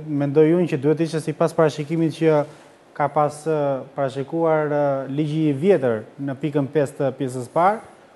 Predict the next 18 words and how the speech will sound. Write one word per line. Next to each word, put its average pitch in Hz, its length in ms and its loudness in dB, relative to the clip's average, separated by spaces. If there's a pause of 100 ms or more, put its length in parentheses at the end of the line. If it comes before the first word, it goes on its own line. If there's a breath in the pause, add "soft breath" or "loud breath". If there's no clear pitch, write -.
(140)
ku 170 120 -4
ishte 202 280 -2
ex 196 180 -6
officio. 151 440 -4 (300)
Ë, 143 140 -2 (640)
domethënë, 175 320 0
ai 208 160 4
e 196 60 4
mirë 196 240 -2
te 165 120 4 (120)
certifikata 170 400 -2
e 175 80 -6
sigurisë 190 440 -2
në 175 80 -4
momentin 180 320 0
që 180 120 0
emëroi. 165 340 6 (580 loud breath)
Po, 233 120 6